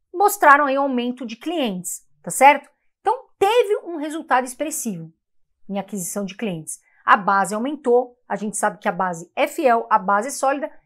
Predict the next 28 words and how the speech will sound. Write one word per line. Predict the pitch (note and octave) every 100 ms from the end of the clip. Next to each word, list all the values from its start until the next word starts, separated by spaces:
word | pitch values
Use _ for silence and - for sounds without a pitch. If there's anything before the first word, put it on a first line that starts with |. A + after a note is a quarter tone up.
| _
e | E4 F4+
os |
números | D4 C#4+ D#4 D#4+ - -
estão | B3+ - B3
surpreendentes. | B3 B3+ C#4+ C4+ F3 F3 - -
Rê, | C4+
coloca | C#4+ C4 D4+ B4
pra | B4 C4+
mim | B3+
novamente | C4+ C4 A#3+ A#3 A#3+
essa | A3+ A#3+
imagem. | G3+ E3+ D#3+ D#3+
O |
que | D#3+ A4
a |
gente | - C4+
vê, | B3
ó, |
que | G3+ C#4+
os | C#4
clientes, | D#4 C4+ F#4+ E4+ A#3
na | A#3
grande | C#4+ F4
maioria, | E4 A#3+ G#3 C4+ C#4+ F3+ _ _ _ -
estão | E4 E4+ - E4+ G4
movimentando | D4+ E4+ D#4+ D#4
receitas, | D#4 E4 - C#4 E4+ G3+
tá? | - G#3+ -